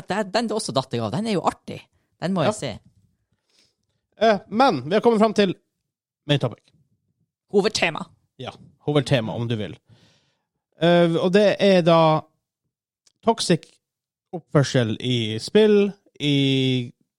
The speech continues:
Speaker 2: ja, ting som har med spill å gjøre, og så videre, og så videre.
Speaker 1: Jo.
Speaker 2: Fordi bakgrunnen her er, skal vi se, jeg skal bare finne den. Der. De, League of Legends, Riot Games, de har sett,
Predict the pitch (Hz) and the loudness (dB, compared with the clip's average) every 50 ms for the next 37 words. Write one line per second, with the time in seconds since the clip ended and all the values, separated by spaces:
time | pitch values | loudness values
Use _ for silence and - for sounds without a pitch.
0 | _ _ - 175 165 139 117 95 - - _ _ _ - 170 165 156 151 135 123 | _ _ -2 0 2 2 2 0 -4 -10 _ _ _ -2 0 2 4 4 2 2
1 | - - 143 127 127 127 123 123 120 117 113 110 - _ _ _ _ _ - 123 | 2 0 2 2 2 2 0 0 -2 -2 -4 -6 -10 _ _ _ _ _ -14 -14
2 | - 127 117 107 98 - 107 90 - - _ _ _ _ _ - 131 147 - 190 | -14 -14 -16 -14 -10 -8 -8 -8 -8 -12 _ _ _ _ _ -14 -8 0 2 4
3 | 196 175 147 185 240 254 240 - - 175 131 110 110 117 117 110 110 110 107 101 | 4 4 4 4 4 2 2 2 2 2 2 2 2 0 0 0 0 -2 -4 -4
4 | 104 - _ _ _ _ _ _ _ _ _ _ _ _ _ _ _ _ _ _ | -8 -12 _ _ _ _ _ _ _ _ _ _ _ _ _ _ _ _ _ _
5 | _ _ _ _ _ _ _ _ _ _ - 190 190 175 - 185 175 151 131 120 | _ _ _ _ _ _ _ _ _ _ 0 2 2 4 4 4 4 4 4 2
6 | 131 131 127 113 139 131 120 117 107 82 107 120 135 143 117 - _ - - _ | 0 0 -2 0 0 0 0 -2 -4 -6 -8 -6 -4 -4 -4 -6 _ -18 -20 _
7 | _ _ _ _ - 175 175 170 175 - - - - 165 208 254 240 233 196 185 | _ _ _ _ 0 2 2 4 2 0 -4 -4 0 2 2 4 4 4 4 2
8 | 147 120 123 120 131 135 - - - - - - 120 120 113 107 107 - 165 196 | 2 0 -2 -2 -2 -4 -6 -10 -14 -18 -16 -8 -4 -4 -2 -2 0 0 2 2
9 | 220 226 220 - - - - _ _ _ _ _ _ _ _ _ _ _ _ _ | 2 0 -2 -6 -10 -12 -16 _ _ _ _ _ _ _ _ _ _ _ _ _
10 | _ _ _ _ _ _ _ - 175 180 196 190 175 180 190 165 139 | _ _ _ _ _ _ _ 0 2 2 4 4 4 2 2 0 -2